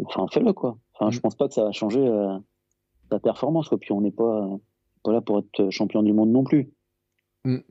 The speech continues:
Speaker 1: Donc, euh, c'est pas, enfin, c'est pas le but du jeu, je pense. Euh, sinon, on serait pas, <laughs> on serait pas ici.
Speaker 2: Et, euh,
Speaker 1: Mais
Speaker 2: j'ai quand même vu un truc, c'est que, euh, j'ai vu que t'es en début d'année, t'as fait un jeûne de trois jours.
Speaker 1: Ouais.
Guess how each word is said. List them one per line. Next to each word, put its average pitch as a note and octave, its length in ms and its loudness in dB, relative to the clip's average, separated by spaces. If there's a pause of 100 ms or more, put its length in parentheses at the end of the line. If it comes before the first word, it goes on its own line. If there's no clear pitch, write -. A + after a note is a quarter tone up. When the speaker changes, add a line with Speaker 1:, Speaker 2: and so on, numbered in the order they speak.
Speaker 1:
Donc, G2+ 220 0
euh, G2+ 800 -2
c'est - 220 -4
pas, G2+ 380 0
enfin, - 640 -8
c'est - 120 -4
pas G2+ 80 2
le F#2+ 60 0
but G2 200 0
du G#2+ 120 0
jeu, A#2 120 4
je - 120 -4
pense. - 400 -6 (160)
Euh, - 100 0 (220)
sinon, G#2 300 0
on G#2 40 2
serait G2 220 -2
pas, G#2+ 260 -12 (400)
<laughs> - 560 -10
on A2 60 -2
serait G#2+ 200 0
pas G2+ 160 0
ici. C#3+ 280 0 (720)
Speaker 2:
Et, C3+ 340 0
euh, B2+ 180 2
Speaker 1:
Mais G2+ 260 0 (120)
Speaker 2:
j'ai B2+ 140 -2
quand D#3+ 120 -2
même D3 100 0
vu C#3 100 0
un B2+ 80 0
truc, D#3+ 220 -6
c'est A#2 140 -6
que, A2 100 -4
euh, F#2+ 420 -2 (200)
j'ai A#2 260 -2
vu B2 140 -6
que E3 80 -10
t'es C#3 40 0
en A2 100 0
début A2 200 -2
d'année, C#3 180 -2
t'as A#2+ 120 -6
fait G#2+ 120 -8
un A2 100 -2
jeûne B2+ 180 -2
de A#2+ 80 -2
trois C3 220 -4
jours. E3 300 -6 (1700)
Speaker 1:
Ouais. D#3 200 2